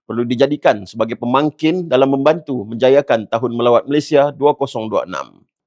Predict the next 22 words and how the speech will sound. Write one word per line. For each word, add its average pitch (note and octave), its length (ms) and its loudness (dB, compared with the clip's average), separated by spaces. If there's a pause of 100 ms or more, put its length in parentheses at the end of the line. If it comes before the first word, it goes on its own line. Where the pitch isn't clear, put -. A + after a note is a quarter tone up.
(120)
Beliau A2 240 4
berkata A2+ 320 0
demikian B2+ 560 0
ketika B2 240 -8
berucap B2+ 560 -2
pada B2 240 0
Majlis B2+ 400 0
Sambutan C#3+ 400 0
Ambang D#3+ 400 -4
Tahun E3+ 240 0
Baru F#3 320 4
dua F#3 160 -2
kosong F#3 240 -2
dua D#3+ 200 2
enam C#3 360 -2
di B2+ 80 -8
Tasik D#3+ 400 -2
Darul C3 280 0
Aman. F2+ 320 -8 (1080)
Muhammad A#2 320 0
Saleh C3+ 320 2
berkata, D3+ 640 0